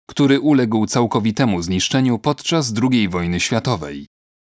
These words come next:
Moniuszko urodził się w roku tysiąc osiemset dziewiętnastym na terenach dzisiejszej Białorusi,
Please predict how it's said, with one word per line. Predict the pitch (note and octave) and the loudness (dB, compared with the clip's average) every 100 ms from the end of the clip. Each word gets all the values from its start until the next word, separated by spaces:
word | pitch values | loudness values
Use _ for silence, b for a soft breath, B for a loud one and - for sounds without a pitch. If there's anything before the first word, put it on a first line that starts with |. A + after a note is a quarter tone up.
| - | -6
Moniuszko | F2+ G#2 A#2+ C3+ - F3 | 0 2 2 0 -2 0
urodził | B2+ A#2+ A2+ A2 | 2 2 2 0
się | - A2 | 0 0
w | F#2+ | 0
roku | G#2 A2+ G2+ | 0 0 -2
tysiąc | A2+ A#2 G#2+ | -2 -2 -2
osiemset | A2+ - A#2+ B2 F#2+ | -2 -2 -2 -2 -2
dziewiętnastym | F#2 A2+ G#2 - C#3+ D3 - G2 F2+ E2 | -2 0 -2 -2 -2 -2 -2 -2 -2 0
na | A2+ A#2 | 0 0
terenach | C#3 C3+ C#3 D3 C3 | 0 0 2 0 -2
dzisiejszej | A2 A#2 B2 A#2 B2 A2+ | -4 -2 0 2 2 2
Białorusi, | G#2+ G#2+ A#2+ C3+ - F2 | 4 4 2 0 -2 -6